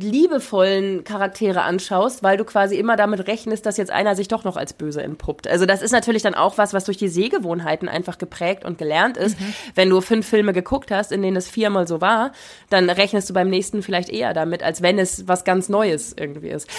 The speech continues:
Speaker 1: Was ich bei der Eiskönigin aber wirklich schön fand, war ein, ein anderer Dreh noch, eigentlich nur ein ganz winzig kleiner Moment, der kommt, glaub ich, nach dem Abspann. Ähm, dieses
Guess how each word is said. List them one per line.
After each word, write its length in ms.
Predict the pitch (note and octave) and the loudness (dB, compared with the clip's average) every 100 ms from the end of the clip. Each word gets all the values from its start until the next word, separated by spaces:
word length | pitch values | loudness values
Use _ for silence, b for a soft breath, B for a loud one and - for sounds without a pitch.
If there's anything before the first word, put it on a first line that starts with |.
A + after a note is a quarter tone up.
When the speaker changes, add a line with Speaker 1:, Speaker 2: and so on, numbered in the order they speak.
| B B | B B
Speaker 1:
Was 160 | C4+ | 0
ich 120 | E4 | 0
bei 140 | B3+ A#3 | 2 2
der 140 | G#3+ - | 2 2
Eiskönigin 800 | - F4 G4+ - A#3 F#3+ F3+ F3 | 2 2 0 -2 -2 -2 -4 -4
aber 380 | - F#3 F#3 F3 | -4 -2 -4 -2
wirklich 500 | A#3+ F4+ F4+ E4+ - _ b | -4 -2 -4 -6 -10 _ b
schön 340 | - C#4+ D#4+ | -4 -2 0
fand, 380 | E4 A3+ G#3+ G3 | 0 0 -2 0
war 180 | F#3+ - | 0 0
ein, 300 | E3 F3 F3+ b b b | -2 -4 -8 b b b
ein 280 | F3 E3 - _ _ - | -4 -4 -8 _ _ -2
anderer 760 | G#3 D4 F4+ C4 G3+ F#3+ - - | 0 2 0 0 2 0 -2 -6
Dreh 220 | G#3 F#3+ F#3+ | -4 0 0
noch, 160 | F3+ | -2
eigentlich 400 | - F#3+ C4+ C4 | -2 -2 -2 -4
nur 140 | A#3+ A3+ | -2 0
ein 280 | G#3 F2+ - - | -2 -6 -14 -2
ganz 400 | A3 D4 F#4+ G#3 | 2 2 0 -6
winzig 500 | F#3+ C4 G#4 - C4+ | -4 -2 -2 -4 -10
kleiner 540 | - A#3 A3 C4+ B3 G3+ | -2 2 2 2 2 2
Moment, 420 | G#3 G3+ A3 C4+ | 0 0 0 0
der 80 | G#3+ | -2
kommt, 300 | - B3 B3 | -2 -2 0
glaub 180 | F#3+ G3+ | 0 0
ich, 120 | G3+ | 0
nach 200 | G3 A#3+ | 0 0
dem 180 | G#3+ - | -4 -4
Abspann. 600 | - - - F3 A3 B3+ B B B - | -4 -6 -4 -2 -2 -8 B B B -2
Ähm, 340 | G3 F#3+ - - D#3+ - | 0 0 -4 -10 -20 -6
dieses 300 | A3+ A3 - | -4 -4 -8